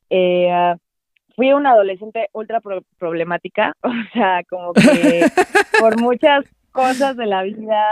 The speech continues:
Speaker 1: y por muchos factores, como que se me atrofió un poco el cerebro en el proceso. O sea, ahorita todo bien,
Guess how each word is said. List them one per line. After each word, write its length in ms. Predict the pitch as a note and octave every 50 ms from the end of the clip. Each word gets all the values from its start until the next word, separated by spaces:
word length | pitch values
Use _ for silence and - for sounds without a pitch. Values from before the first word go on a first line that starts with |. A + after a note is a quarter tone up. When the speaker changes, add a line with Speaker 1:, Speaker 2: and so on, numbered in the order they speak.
| G#3+ A3
Speaker 1:
y 60 | G#3 -
por 220 | _ F3+ F#3 F#3 F#3+
muchos 300 | G3 G#3 _ A#3 A#3 -
factores, 840 | - F#3 F3 - _ _ G3+ F#3+ F#3+ F#3+ G3+ G#3 G#3+ A3+ C4 -
como 320 | _ - G3+ F#3+ F3 F3 E3
que 320 | _ F3 E3+ E3+ E3 F3 _
se 80 | F3+
me 240 | E3 E3+ E3 E3 D#3+ D#3+
atrofió 420 | D#3 - E3 E3 - _ G3 G3
un 100 | G3+ G3
poco 220 | - F3+ - -
el 120 | G#3 G#3+ F3+
cerebro 380 | F#3+ E3+ E3+ F3 E3+ F3 F#3+
en 120 | F#3+ F#3+ F3+
el 100 | D#3+ D#3
proceso. 560 | - - D#3 D3+ - E3 E3 E3 A3 - -
O 140 | - A#3+ A3+
sea, 140 | G#3+ A#3+ A3+
ahorita 280 | A3+ B3+ A#3 - C#4+ C4+
todo 240 | - C#4 C4+ C4+
bien, 300 | B3+ B3 A#3+ A#3+ C4 F#4